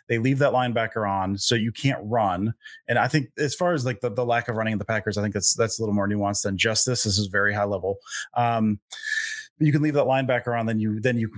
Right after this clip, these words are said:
can walk that. If you, if you're basically destroying them with that, if you prove, "Okay, we can run on this or we can pass out of this," they run that safety down, and now you got single high looks, and you can, you can do a little more explosive stuff on the outside of that. Think of,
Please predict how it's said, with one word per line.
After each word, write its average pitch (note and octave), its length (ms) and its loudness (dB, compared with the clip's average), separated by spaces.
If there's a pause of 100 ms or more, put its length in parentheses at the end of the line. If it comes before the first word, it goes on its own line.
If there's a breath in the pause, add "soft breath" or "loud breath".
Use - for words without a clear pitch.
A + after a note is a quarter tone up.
(220)
can B2 200 0
walk A#2 320 2
that. A2 220 0
If A2+ 160 -2
you, B2 180 2
if C3 200 0
you're B2+ 120 -2
basically B2+ 440 0
destroying A#2 600 0
them D#3 380 0
with D3+ 180 -4
that, D#3 280 2
if B2+ 100 -4
you B2 100 2
prove, C3 340 -2 (100)
"Okay, A#2+ 220 0
we B2 200 0
can B2+ 200 -2
run A2+ 240 2
on A2 240 0
this G2 480 2
or A#2+ 100 0
we A2+ 80 -2
can G#2 140 0
pass A#2+ 280 2
out G#2+ 120 0
of F#2+ 60 -2
this," G2+ 300 -2 (640)
they C3+ 140 2
run C3+ 200 2
that G#2+ 140 0
safety A#2+ 320 -2
down, G#2 480 0 (240 loud breath)
and B2 80 0
now B2+ 120 2
you B2 120 0
got A2 200 -2 (140)
single B2 340 2
high A2 140 0
looks, G2+ 340 0
and G#2 80 2
you G2+ 80 -2
can, G2 320 -2
you G#2 100 -4
can G#2+ 140 -2
do G#2 160 0
a - 20 -2
little G2 220 -2
more G2+ 180 0
explosive G#2 480 0
stuff G2 220 0
on G#2 80 2
the G2 80 0
outside F2+ 320 0
of F2 100 0
that. E2+ 220 0
Think G2+ 160 -2
of, F2+ 240 -4